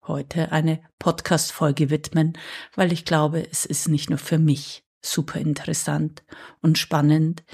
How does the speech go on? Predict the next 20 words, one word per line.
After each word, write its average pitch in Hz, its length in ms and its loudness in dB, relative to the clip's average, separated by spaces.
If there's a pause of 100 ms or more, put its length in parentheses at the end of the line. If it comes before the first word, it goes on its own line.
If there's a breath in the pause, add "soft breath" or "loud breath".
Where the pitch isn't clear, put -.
(140 loud breath)
in 170 100 -4
die 160 160 -2
Eigenschau 180 760 2
auch 170 180 -4
nochmal 165 380 -2
zu - 160 -10
gehen 151 440 2 (460 loud breath)
und 160 460 2 (180)
vielleicht 190 600 -2
das - 160 -2
ein 160 320 4
oder 160 240 0
andere 143 300 4
für - 200 -8
sich - 340 -4
nochmal 147 440 -2 (260 loud breath)
herauszufinden 156 1300 2 (260 loud breath)
an 147 160 2
Verhaltensmustern, 147 1120 0
Kompensationen 143 1120 -2